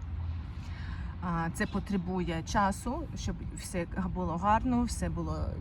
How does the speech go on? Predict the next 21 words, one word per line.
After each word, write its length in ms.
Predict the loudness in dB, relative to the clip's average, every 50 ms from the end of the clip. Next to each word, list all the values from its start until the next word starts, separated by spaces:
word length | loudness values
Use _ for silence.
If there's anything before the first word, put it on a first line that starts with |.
| 0 4
міцно, 540 | 4 4 4 4 2 2 4 4 4 4 2
все 200 | 2 2 2 2
було, 400 | 2 2 2 0 2 2 2 0 0 -2 -4 -6 -6 -6 -6 -4 -2 0
е, 160 | 0 0 2 2
ідеально. 580 | 2 4 6 6 6 6 6 6 4 4 2 2 -2 -4 -6 -6 -6 -6 -8 -8 -8 -8 -6 -6 -4
Е, 180 | -4 -2 -2 -2 -2 -4 -6 -6 -6 -8 -4 -2 -2 -2 0 4
ну, 140 | 6 6 6 6
принаймні, 640 | 6 8 10 12 12 12 12 12 12 12 10 10 8
е, 400 | 8 6 6 4 4 4 4 4 6
принаймні, 680 | 8 10 10 12 12 10 10 10 8 6 6 6 4 4
щоб 260 | 4 6 6 6 6
було 300 | 8 8 8 8 8 8
рівно. 640 | 8 6 6 4 4 6 8 8 10 12 12 12 10 10 8 6 4 2 0 0 -2 -4 -4
<laughs> 240 | -4 -4 -4 2 6
Почнемо 520 | 6 6 6 6 6 8 8 8 8 6 6
з 100 | 4 2
цього, 280 | 2 2 4 4 2
щоб 220 | 0 2 2 2 2
було 240 | 2 4 4 6
рівно. 420 | 6 6 6 4 4 0 0 -2 -2 -4 -4 -6 -8 -8 -8 -6 -6 -6 -6 -6 -6 -8 -6 -6 -6 -4 2
Отже, 720 | 6 8 8 8 6 6 6 6 6 6 6 6 4